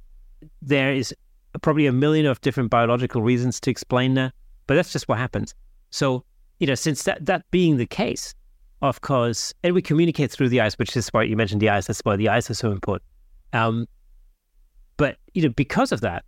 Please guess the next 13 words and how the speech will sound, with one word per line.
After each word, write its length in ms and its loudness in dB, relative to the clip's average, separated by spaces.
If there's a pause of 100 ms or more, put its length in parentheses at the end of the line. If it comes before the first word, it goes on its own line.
(280)
we 120 4
need 80 2
to 100 -2
make 200 0
sure 240 0
that 180 0
when 240 0
we're 280 0 (120)
shooting 460 0
a 60 0
portrait 500 -2
with 260 -2
intent, 520 -2